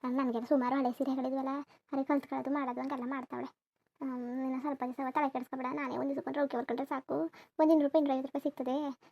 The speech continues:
ಆರಾಮಾಗಿ ಜೀವನ ಮಾಡ್ಬೋದು ಇರವ ಅಂತ, ಅಂತ ಕೂತಾವಳೆ. ನೋಡ್ದಕ್ಕಂತ ತಕೋ, ನಂಗೆ ಭಾರಿ ಬೇಜಾರಾಯ್ತದೆ ಕಣವ.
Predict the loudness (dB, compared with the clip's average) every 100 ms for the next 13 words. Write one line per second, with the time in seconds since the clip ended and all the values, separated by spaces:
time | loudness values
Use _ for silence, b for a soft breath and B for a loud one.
0 | _ 6 6 6 4 4 2 0 2 2
1 | 2 -2 -2 -4 -2 -2 2 2 0 _
2 | -12 -4 -2 -2 -6 -8 -10 -12 -14 _
3 | _ _ _ -6 2 4 4 4 2 2
4 | -4 -4 -4 -2 -4